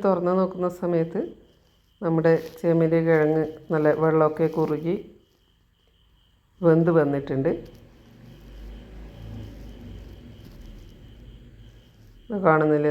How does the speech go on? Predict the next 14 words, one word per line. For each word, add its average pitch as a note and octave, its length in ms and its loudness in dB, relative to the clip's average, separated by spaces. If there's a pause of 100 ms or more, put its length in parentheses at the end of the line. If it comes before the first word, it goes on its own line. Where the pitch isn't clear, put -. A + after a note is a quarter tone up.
നന്നായി D3+ 400 2
ഉടയുന്നുണ്ട്. D3 560 -2 (2250)
ഇനി A3 160 6 (160)
ഇതിലേക്ക് F3 500 4 (680)
നേരത്തെ F#3+ 380 4 (120)
തന്നെ E3+ 180 6 (120)
വേവിച്ച് D#3 440 0
വെച്ച D3+ 220 -4 (1300)
മുതിരയാണ് F3 580 4 (120)
ചേർത്ത് D3 340 0
കൊടുക്കുന്നത്. D3 500 -2 (180)
മുതിര F3 260 2 (320)
നന്നായി F#3 460 4 (920)
വെന്ത് E3 280 4